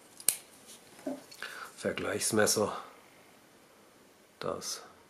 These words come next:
Pioneer. Also ihr seht, ausgewachsener Folder.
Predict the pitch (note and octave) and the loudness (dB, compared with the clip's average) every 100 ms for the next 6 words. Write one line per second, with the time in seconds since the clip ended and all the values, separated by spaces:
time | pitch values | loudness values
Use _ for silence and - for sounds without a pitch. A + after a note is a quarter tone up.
0 | - - - - G2 G2 G2+ G2 - - | -20 -20 -14 -4 -2 -2 -4 -6 -14 -20
1 | - - - - - B2 A#2 A#2 G#2 A2+ | -20 -20 -20 -20 -8 -4 0 0 0 0
2 | - - - - - - A#2+ B2 C3+ - | -2 -4 -14 -20 -20 2 10 12 12 6
3 | - - - A2 G2+ F#2+ - G2+ G#2+ G#2 | 6 4 6 6 8 10 12 12 10 6
4 | - - - - - - - - - - | 4 -10 -20 -20 -18 -18 -18 -20 -20 -18
5 | - - - G#3 A3 G#3 E3+ A#2 | 6 8 12 12 12 12 12 10